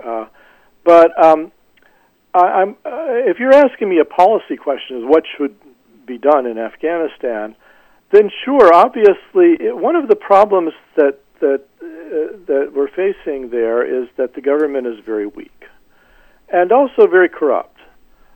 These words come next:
Uh, and the, the corruption is a, a big deal. Uh, and, and it's a big deal partly because the country, uh, is ethnically diverse. So if you've got a Pushtun governor who's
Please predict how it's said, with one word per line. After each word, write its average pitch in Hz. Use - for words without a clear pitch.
Uh, 160
and 170
the, 185
the 185
corruption 196
is 151
a, 147
a 147
big 233
deal. 156
Uh, 156
and, 196
and 196
it's -
a 196
big 262
deal 226
partly 262
because 180
the 160
country, 147
uh, 139
is 135
ethnically 110
diverse. 101
So 190
if 196
you've 277
got 208
a 156
Pushtun 165
governor 156
who's 135